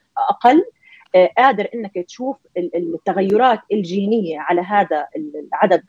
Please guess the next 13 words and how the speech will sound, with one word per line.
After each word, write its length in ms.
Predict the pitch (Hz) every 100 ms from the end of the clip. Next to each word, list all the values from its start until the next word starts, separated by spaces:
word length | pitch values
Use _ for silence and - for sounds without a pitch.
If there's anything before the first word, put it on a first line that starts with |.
| -
أكتر، 340 | 220 - 320 403 _ _ _
وبالتالي 640 | 175 180 - 233 226 226 214
إنه 160 | 196 180
هو 260 | 196 220
راح 180 | 180 -
يتطور 380 | 175 185 175 -
أكتر، 200 | - 143
آه، 460 | 151 - 160 -
راح 220 | 165 175 196
يتطور، 520 | 160 170 156 151 - _ _ _ 160
آه، 100 | 151
بشكل 380 | 147 185 180 -
أكتر. 280 | - 131